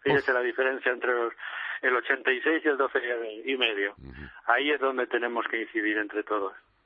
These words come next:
Speaker 2: Muy bien. Pues, don Javier Cañamero, yo no sé si algún consejo rápido, final, para esta entrevista.
Speaker 1: Pues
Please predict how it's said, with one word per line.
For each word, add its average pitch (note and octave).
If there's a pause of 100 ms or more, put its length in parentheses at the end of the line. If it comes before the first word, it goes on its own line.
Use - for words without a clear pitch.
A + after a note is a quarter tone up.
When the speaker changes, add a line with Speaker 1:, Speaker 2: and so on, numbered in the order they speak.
Speaker 2:
Muy E2+
bien. D2 (500)
Pues, B2
don B2
Javier C#3
Cañamero, C#3
yo C3+
no D#3
sé C#3+
si C#3+
algún C#3
consejo C3+
rápido, C3+
final, C#3+ (160)
para A#2
esta A#2 (480)
entrevista. C#3+ (540)
Speaker 1:
Pues C3